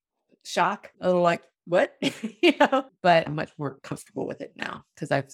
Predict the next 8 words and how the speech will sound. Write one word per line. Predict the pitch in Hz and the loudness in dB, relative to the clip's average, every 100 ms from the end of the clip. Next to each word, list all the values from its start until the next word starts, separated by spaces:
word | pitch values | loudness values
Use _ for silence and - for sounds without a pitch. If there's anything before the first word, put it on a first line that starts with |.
| - | -4
done | 147 139 | -2 -2
it | - _ _ | -6 _ _
more, | 147 139 127 123 _ _ _ - | -4 -4 -4 -8 _ _ _ -4
and | 147 | -2
I | 147 | 2
don't | 156 160 - _ | 2 2 -2 _
see | - - - - - 175 | -12 -10 -10 -10 -6 -4
them | 156 151 143 143 | -2 -4 -4 -10